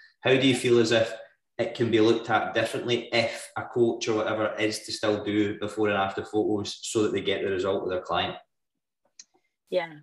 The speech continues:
Speaker 2: that's a good question. Um, and I, and I, I guess I'm not, I'm not against before and afters, but we, we've had this conversation before. I just think we as an industry need to stop using that as our sole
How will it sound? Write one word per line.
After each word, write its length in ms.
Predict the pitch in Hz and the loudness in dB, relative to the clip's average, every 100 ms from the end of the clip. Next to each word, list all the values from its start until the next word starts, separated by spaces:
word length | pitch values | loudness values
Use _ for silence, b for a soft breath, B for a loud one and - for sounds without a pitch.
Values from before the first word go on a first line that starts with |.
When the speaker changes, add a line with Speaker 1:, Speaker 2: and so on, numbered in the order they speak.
| _ _ _ | _ _ _
Speaker 2:
that's 220 | 196 - | -12 -6
a 20 | |
good 160 | 175 165 | -2 -2
question. 480 | 165 151 - 147 147 - | -4 -12 -10 -12 -12 -4
Um, 240 | 165 170 190 | -4 -2 0
and 120 | 247 | 4
I, 140 | 269 285 269 | 4 2 0
and 100 | 285 | 2
I, 180 | 285 269 - | 2 -2 -2
I 60 | 262 | 0
guess 180 | 285 | 2
I'm 160 | 269 247 | 2 2
not, 260 | 269 285 - - | 2 -2 -8 -2
I'm 140 | 226 | -2
not 120 | 254 | 0
against 540 | 214 - 175 185 - - | -2 0 0 0 -2 -8
before 300 | 160 160 160 | -10 -8 -6
and 80 | 151 | -6
afters, 500 | 143 - - 151 151 | -8 -10 -8 -8 -6
but 160 | 151 165 | -4 2
we, 200 | 190 185 | 2 2
we've 160 | 175 165 | 0 0
had 140 | 180 175 | -2 -4
this 120 | 165 | -6
conversation 500 | 165 160 170 151 156 | -10 -10 -10 -10 -10
before. 400 | 156 - 175 156 | -10 -2 -2 -2
I 120 | - | -4
just 200 | 165 175 | -6 -4
think 240 | - 175 - _ _ _ _ _ _ _ _ _ _ _ _ _ | -2 -2 -6 _ _ _ _ _ _ _ _ _ _ _ _ _
we 440 | 185 208 220 226 - | 0 4 6 4 2
as 140 | 185 185 | 0 0
an 100 | 196 | 2
industry 380 | 214 202 - 160 | 0 0 -2 -4
need 180 | 165 156 | -4 -8
to 100 | 156 | -12
stop 460 | - - 165 - | -6 -2 -2 -2
using 520 | - 156 180 156 160 170 | -6 0 2 2 -2 -4
that 180 | 165 147 | -6 -8
as 80 | |
our 160 | 147 151 | -4 -6
sole 580 | 151 - 156 147 151 | -4 0 2 2 0